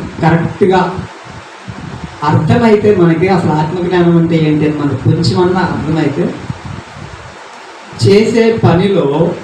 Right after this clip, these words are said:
ఒక అంకిత భావం ఉంటుంది. ఎదుటి వ్యక్తులకి ఎవరికి మన దానివల్ల నష్టం రాకూడదు అనే ఒక భావన.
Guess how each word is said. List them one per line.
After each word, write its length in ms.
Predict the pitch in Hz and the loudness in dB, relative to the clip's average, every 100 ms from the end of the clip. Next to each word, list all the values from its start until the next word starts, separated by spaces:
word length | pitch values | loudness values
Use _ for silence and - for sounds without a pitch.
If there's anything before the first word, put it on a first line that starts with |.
| - 82 - - - - - - - - - - - - - - - - - - - | -12 -12 -14 -18 -20 -20 -20 -20 -20 -16 -14 -10 -10 -6 -8 -8 -12 -12 -12 -8 -6
ఒక 100 | 165 156 - - 160 | 0 0 -2 -6 0
అంకిత 360 | 170 170 220 247 180 | 2 2 -2 -2 2
భావం 340 | 170 165 180 190 160 | 4 4 2 2 -2
ఉంటుంది. 340 | 139 135 160 - - - - - - - - - - - - - - - - - - - - - - - 165 170 | 0 0 0 -2 -8 -16 -18 -18 -18 -18 -18 -18 -18 -20 -18 -18 -16 -14 -14 -16 -18 -18 -16 -16 -16 -14 0 2
ఎదుటి 280 | 185 233 254 254 | 4 2 2 4
వ్యక్తులకి 440 | 240 240 233 233 190 | 4 2 0 2 2
ఎవరికి 360 | 190 226 226 269 214 | 2 2 2 0 2
మన 100 | 185 170 | 0 0
దానివల్ల 400 | 175 185 196 233 196 175 | 0 -2 0 0 2 0
నష్టం 400 | 170 - 233 233 190 | 0 -2 -4 -2 0
రాకూడదు 500 | 185 175 175 175 175 170 | 0 0 0 2 2 2
అనే 140 | 170 170 | 0 -2
ఒక 80 | 151 | -4
భావన. 340 | 139 143 135 | -6 -4 -6